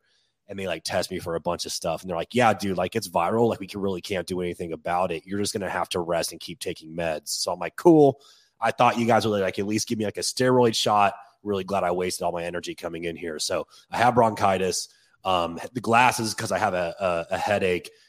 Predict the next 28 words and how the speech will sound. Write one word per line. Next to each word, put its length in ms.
and 100
then 80
I 60
got 240
the, 200
I 60
got 180
the 80
Swiss 580
Alpine 640
herbs, 420
the 260
honey 360
lemon, 500
the, 260
uh, 220
you 140
can 120
hear 160
that 180
little 200
A 140
S 160
M 140
R 460
sick 320
people 320
action. 400